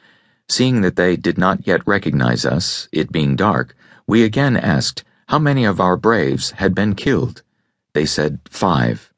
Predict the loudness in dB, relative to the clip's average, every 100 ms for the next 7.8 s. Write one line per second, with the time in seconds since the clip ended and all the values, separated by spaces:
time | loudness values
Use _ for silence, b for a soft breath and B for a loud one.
0 | _ _ _ _ _ _ -2 0 2 2
1 | 2 -2 -10 -20 _ 0 2 4 4 4
2 | 2 0 -6 _ _ _ _ _ _ _
3 | _ _ _ _ 0 2 2 0 0 2
4 | 0 -2 -2 0 -2 -2 0 0 0 -4
5 | -2 0 0 0 0 0 0 0 0 -2
6 | 0 0 2 0 -2 -4 -2 0 0 0
7 | 0 0 0 0 -2 -2 -4 -4